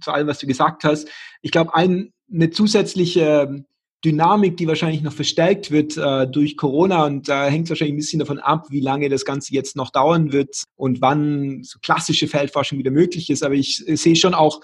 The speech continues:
die Tendenz, mehr Feldforschung outzusourcen, sodass viele Forscher eben ihre Feldforschung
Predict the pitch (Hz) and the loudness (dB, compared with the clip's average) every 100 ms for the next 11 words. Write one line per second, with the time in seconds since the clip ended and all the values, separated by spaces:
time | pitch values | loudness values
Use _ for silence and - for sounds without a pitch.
0 | - 139 156 139 151 165 180 175 147 147 | -12 -4 -2 2 4 4 2 -2 -2 2
1 | 160 170 160 156 151 147 143 131 135 - | 2 4 2 2 0 0 -2 -2 -4 0
2 | 143 160 - 139 - 139 151 - 180 180 | 0 0 -4 -4 -4 -4 -4 -2 -2 -2
3 | 165 151 139 143 - 160 160 156 143 139 | -2 -2 -2 -2 -4 -4 2 2 2 0
4 | - 143 160 160 151 147 143 143 139 143 | 0 0 2 2 2 2 -2 -6 -6 -12
5 | 170 - 160 147 151 147 - 147 - 143 | -12 0 2 2 0 -2 0 -2 0 -4